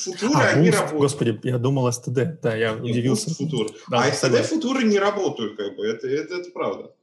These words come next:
Speaker 1: Вот, и тут то же самое. Вот, э, так, давайте мы попробуем вернуться к основному, потому что мне много чего в стандарте не нравится, но каждому человеку из C плюс плюс комьюнити что-то не нравится в стандарте. Это нормально.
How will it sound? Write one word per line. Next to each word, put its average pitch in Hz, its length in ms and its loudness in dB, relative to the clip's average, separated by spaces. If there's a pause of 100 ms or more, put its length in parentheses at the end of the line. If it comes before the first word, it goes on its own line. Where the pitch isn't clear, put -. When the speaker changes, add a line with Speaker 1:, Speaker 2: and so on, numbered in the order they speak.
(320)
Speaker 1:
Вот, 151 240 -2
и 135 60 -2
тут 233 200 -4
то 202 80 2
же - 60 -4
самое. 123 400 -4 (840)
Вот, 175 480 0
э, 135 180 0 (160)
так, - 180 -2
давайте 156 280 2
мы 165 160 -4
попробуем 165 640 0
вернуться 156 520 -2
к - 220 -14 (180)
основному, 180 540 0
потому 143 240 0
что 147 160 -4
мне 160 260 0
много 208 300 0
чего - 160 -2
в - 40 -12
стандарте 147 500 -4
не 147 120 -4
нравится, 214 460 -2
но 156 540 0 (100)
каждому 202 460 0
человеку 220 480 0
из 147 160 -2
C - 100 -10
плюс 156 160 -12
плюс 160 160 -10
комьюнити 147 360 -4
что-то 233 320 0
не 160 100 0
нравится 165 300 0
в - 40 -10
стандарте. 151 380 -2
Это - 260 -4
нормально. 147 580 -2